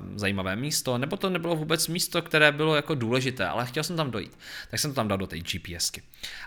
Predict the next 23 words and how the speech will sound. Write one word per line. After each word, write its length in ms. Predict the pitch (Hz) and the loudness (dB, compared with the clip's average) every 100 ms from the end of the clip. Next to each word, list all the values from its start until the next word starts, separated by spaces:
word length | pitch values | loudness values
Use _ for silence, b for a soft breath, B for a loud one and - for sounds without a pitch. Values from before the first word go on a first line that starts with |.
| - | 0
A 360 | 107 107 101 90 | 6 6 6 2
ta 80 | 156 | 0
G 200 | 131 135 | 0 2
P 160 | 123 156 | 2 2
S 140 | 156 | 2
ka 100 | 170 | 0
mě 120 | 160 | -2
krásně 420 | 147 113 123 - | 4 4 4 2
naváděla, 560 | 147 135 160 175 113 82 | 2 4 4 2 0 0
já 80 | 92 | 0
jsem 200 | - 107 | -2 -2
přesně 680 | - 135 127 - 143 147 143 | -2 2 6 4 4 2 4
věděl, 340 | 123 123 131 | 4 4 0
kudy 240 | 127 120 120 | 0 0 2
mám 320 | 120 110 120 | 4 2 2
jít, 120 | 110 | -4
kde 220 | 101 98 | -2 -2
zahnout 320 | 98 92 87 | -2 -4 -6
doprava, 520 | 95 120 120 110 101 92 | -6 -6 -2 -2 -2 -4
kde 140 | 92 | -6
zahnout 300 | 92 90 87 | -8 -8 -10
doleva. 360 | 85 82 - - B B B B B - | -10 -12 -14 -16 B B B B B 2
A 440 | 101 92 95 - | 4 4 0 -10